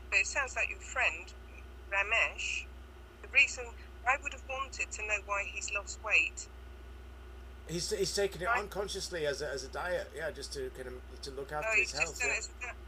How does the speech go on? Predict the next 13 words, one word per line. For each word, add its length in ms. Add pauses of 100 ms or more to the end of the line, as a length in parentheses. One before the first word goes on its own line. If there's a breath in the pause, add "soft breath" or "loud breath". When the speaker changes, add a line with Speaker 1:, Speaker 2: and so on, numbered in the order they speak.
Speaker 2:
Yeah. 40 (400)
Speaker 1:
Well, 400
you 140
know, 480
um, 360 (360)
actually, 720
I 160
would 140
say 200 (140)
probably 440
with 140 (160)
everything 460 (100)
he's 140